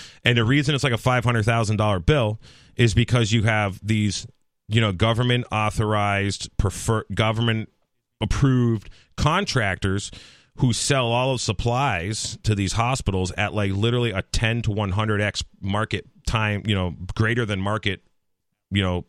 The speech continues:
price. This is why you have ninety-six dollar aspirin. This is why you have hundred thousand dollar hospital beds that are, like, eight thousand dollars if you just go buy it as a private individual.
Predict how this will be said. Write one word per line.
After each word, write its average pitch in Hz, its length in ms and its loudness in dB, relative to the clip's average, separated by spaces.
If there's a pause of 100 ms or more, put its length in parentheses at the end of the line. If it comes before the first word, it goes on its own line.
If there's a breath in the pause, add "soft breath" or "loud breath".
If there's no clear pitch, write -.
(340)
price. 107 380 0 (260 loud breath)
This 107 100 2
is 107 80 2
why 113 120 2
you 104 100 2
have 101 100 0
ninety-six 101 480 0
dollar 98 260 -2
aspirin. 98 440 -2
This 92 100 -2
is 87 100 -4
why 90 120 -2
you 87 100 -2
have 87 140 -4
hundred 104 260 -2
thousand 98 320 -2
dollar 92 240 -2
hospital 98 420 -2
beds 87 400 -4 (400 loud breath)
that 101 220 2
are, 98 80 0
like, 95 160 0
eight 101 160 2
thousand 95 320 0
dollars 92 320 0
if 87 100 -4
you 90 60 -2
just 87 160 -2
go 95 140 0
buy 92 220 0
it 95 60 -2
as 87 140 -2
a 82 60 -10
private 95 340 -2
individual. 87 640 -2